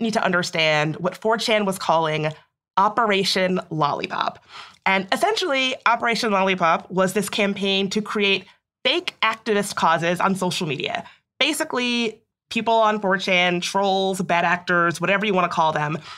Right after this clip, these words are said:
would pose as feminists of color, so, like, Black feminists, brown feminists, et cetera, and essentially try to get people to agree with these bogus campaigns they would start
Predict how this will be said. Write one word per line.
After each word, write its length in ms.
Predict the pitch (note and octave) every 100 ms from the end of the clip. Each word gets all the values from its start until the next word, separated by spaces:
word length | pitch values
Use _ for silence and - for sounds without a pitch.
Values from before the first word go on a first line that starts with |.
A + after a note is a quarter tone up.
| - _
would 480 | - G#3 A3+ A3 G#3+ - _
pose 460 | - A#3 D#4 F4+ F4
as 460 | A3 G#3 G#3+ G#3 F#3+ _ _ -
feminists 480 | A#3 C#4 C4+ - -
of 140 | G3
color, 400 | - D#3 C#3+ C3
so, 140 | E3 E3
like, 200 | D3+ -
Black 360 | F3+ G3 F#3+ -
feminists, 760 | F#3+ F#3+ F3+ F3 F3 - -
brown 400 | F#3 E3+ D#3+ E3+
feminists, 520 | E3 D#3+ D#3+ D#3+ D3+ -
et 100 | F3+
cetera, 460 | F3 D#3+ D3 D3+ - - -
and 240 | - G#3+ G#3+ - -
essentially 420 | A#3 A#4 G4+ D#4
try 380 | - - A#3 F4
to 80 | D4
get 240 | D4 -
people 420 | - G#3 G#3+ G#3
to 240 | G#3 - G#3
agree 400 | E3 - G3 G3
with 220 | F3 -
these 180 | E3+ D3+
bogus 540 | D3 F#3 G#3 A#3+ A3
campaigns 680 | - F#3 F3 F#3 F3+ F3+ F3
they 140 | E3
would 160 | D#3 D#3
start 400 | D#3+ D3+ D3